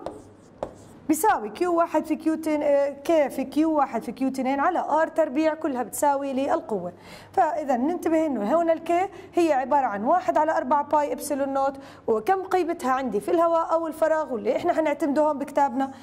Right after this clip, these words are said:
اللي هي القيمة تسعة في عشرة للقوة تسعة نيوتن في متر تربيع لكل كولوم تربيع.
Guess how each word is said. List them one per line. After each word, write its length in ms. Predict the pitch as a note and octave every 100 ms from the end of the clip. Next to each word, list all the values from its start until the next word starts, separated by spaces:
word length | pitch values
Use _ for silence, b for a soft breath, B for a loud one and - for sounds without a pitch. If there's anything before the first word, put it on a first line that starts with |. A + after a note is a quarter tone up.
| B B
اللي 160 | A#3+ B3
هي 160 | D4+
القيمة 460 | B3+ - C#4+ C4+ C4+ C4+ -
تسعة 360 | G4 F#4+ F3+ F3
في 100 | A3
عشرة 360 | D4+ D#4+ D4+
للقوة 340 | D4+ D4+ D#4+ D#4
تسعة 380 | F4 F#4 F4 A4 - - B B B B
نيوتن 560 | C4 F4 G4 F#4+ F4+ F4+
في 120 | -
متر 280 | A#3+ E4 E4
تربيع 480 | D#4+ D#4+ C#4 D#4 D#4
لكل 460 | C#4+ C#4+ D#4 D4 C4+
كولوم 400 | C#4+ C#4 C#4 C4+
تربيع. 360 | D4+ A3+ G3